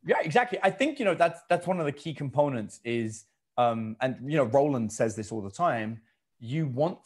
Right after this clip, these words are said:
to be acquiring the costs in your company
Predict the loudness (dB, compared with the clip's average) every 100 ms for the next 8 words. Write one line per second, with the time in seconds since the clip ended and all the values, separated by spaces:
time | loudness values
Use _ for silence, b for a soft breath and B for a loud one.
0 | -8 -8 -4 -4 -2 -4 -8 -8 -10 -2
1 | 0 2 2 0 -4 -6 -10 -10 -12 -2
2 | 0 0 -4 -12 -12 -10 -14 -16 -20